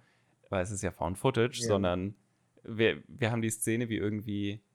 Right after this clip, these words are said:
Speaker 1: alle Nasenbluten bekommen und dieser Kristall, den sie antatschen, rot wird und, ähm, dann ist die nächste Szene, wie sie ihre Superkräfte zeigen
Speaker 2: Ja, wie sie
Speaker 1: und
Speaker 2: sich
Speaker 1: dann
Speaker 2: Base-,
Speaker 1: reden sie sp-
Speaker 2: Ba-,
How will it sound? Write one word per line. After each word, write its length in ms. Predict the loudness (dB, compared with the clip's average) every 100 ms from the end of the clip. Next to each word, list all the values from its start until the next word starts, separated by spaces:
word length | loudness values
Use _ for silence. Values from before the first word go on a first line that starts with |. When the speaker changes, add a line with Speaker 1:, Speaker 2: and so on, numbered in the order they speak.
| _
Speaker 1:
alle 200 | -2 0
Nasenbluten 480 | 2 2 0 0 0
bekommen 320 | 0 0 0
und 80 | 0
dieser 180 | 0 -2
Kristall, 400 | -2 -4 2 2
den 140 | 2
sie 120 | 0 -2
antatschen, 420 | -2 -4 -4 -2
rot 340 | 2 0 2
wird 240 | 2 2 0
und, 440 | -4 -4 -6 -12 _ _ _ _ _ _
ähm, 500 | 0 2 2 0 -2 -8 _ _ _ _
dann 140 | -2 -2
ist 120 | 0
die 60 |
nächste 320 | 2 2 0 -4
Szene, 500 | 0 2 2 0 -4 _ _
wie 140 | -4 -2
sie 140 | -2
ihre 180 | -2 -2
Superkräfte 540 | -2 0 0 -2 -8 -6
zeigen 460 | 0 2 2 0 -6 _
Speaker 2:
Ja, 200 | -4 -2
wie 60 | 0
sie 60 | 0
Speaker 1:
und 120 | 0
Speaker 2:
sich 60 | 2
Speaker 1:
dann 120 | 6
Speaker 2:
Base-, 100 | 8
Speaker 1:
reden 100 | 8
sie 60 | 4
sp- 120 | -2 _ _ 2
Speaker 2:
Ba-, 220 | 2